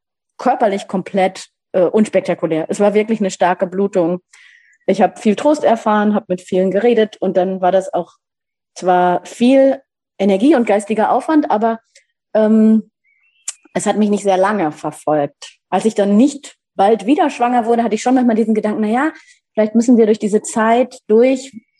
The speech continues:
die jetzt eigentlich diese Schwangerschaft gewesen wäre.“ Also sprich, wenn das Kind dann im, was wär's, Mai zweitausendsechzehn geboren werden könnte, dass ich danach vielleicht erst wieder schwanger werde. Aber es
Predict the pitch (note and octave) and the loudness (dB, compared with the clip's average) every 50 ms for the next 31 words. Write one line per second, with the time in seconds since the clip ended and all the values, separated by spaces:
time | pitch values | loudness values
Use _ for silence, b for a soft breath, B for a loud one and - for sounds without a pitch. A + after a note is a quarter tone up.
0 | _ _ - G#3+ G#3+ A3 G#3+ - - - G3 A3 B3 C#4+ D4 C#4+ C#4 B3 B3 A#3+ | _ _ -4 0 0 0 -2 -2 -4 -2 0 0 2 2 2 0 2 0 -2 -2
1 | - _ - A3+ A#3 A#3 A#3 A#3 G#3+ G3+ G#3 G#3+ G#3+ G#3+ G#3 G3+ - - G#3 F3 | -4 _ 0 0 2 2 0 2 0 0 2 2 0 0 -2 -6 -2 -4 0 2
2 | G3+ A3 F#3+ G3+ G3 F#3+ G#3+ B3 B3+ A#3+ G#3 E3+ E3+ D#3 D3+ D3 D#3 E3 F#3 - | 2 2 2 2 2 2 4 4 4 2 2 2 0 2 2 2 0 0 -4 -4
3 | _ G3+ A3+ - G3+ G3 F#3 G3+ - - _ _ _ _ _ _ _ _ - A#3+ | _ -4 -2 -2 -2 -2 -2 -4 -4 -10 _ _ _ _ _ _ _ _ 0 0
4 | B3 A3+ G#3+ G3+ G3+ - F3 G3 G3 F#3 - _ _ _ _ _ _ _ E3 E3 | 2 2 2 -2 0 -2 -2 -2 -2 -6 -8 _ _ _ _ _ _ _ -12 -4
5 | F3 F3+ G3 G#3+ - - G3 F3+ G3 G3+ G#3+ A3+ A#3 A#3 A3+ - - G3+ G3 G3+ | 0 0 0 0 -2 -4 -4 -2 0 0 2 2 0 0 -2 -2 -2 -2 0 0
6 | G3+ G3 F#3 F3+ - - A#3 C4+ C4 - B3+ A#3+ A#3 A3 G3 G#3+ G#3+ G#3+ G3+ G#3 | 0 -2 -2 -6 -2 -2 -2 -2 -2 -2 0 0 0 2 0 0 0 0 0 -2
7 | G#3 F#3+ F3+ G#3 G#3 G3+ G3 G3+ G3 - - A3+ B3+ C#4+ C4+ - C4 B3 C4 C4 | -4 -4 -2 -2 -2 -2 -2 -6 -8 -4 -2 0 2 2 0 0 0 0 0 -2
8 | C4 B B B B B - F#3+ A3 - G3 F#3+ F#3+ G3+ A3+ - - G3+ G3 G3+ | -4 B B B B B -6 -6 -2 -2 0 0 0 -2 -2 -2 -2 -2 -2 0
9 | - - - - E3+ F#3 F3+ - - B3 C#4+ G#3+ F3 D#3+ E3 E3 D#3+ D#3 E3+ E3+ | -2 -6 -4 -2 -4 -4 -4 -2 -2 -2 0 -2 -2 -2 -2 -2 -2 -2 -4 -4
10 | F3 F#3+ G3 - - - _ | -4 -6 -8 -8 -12 -20 _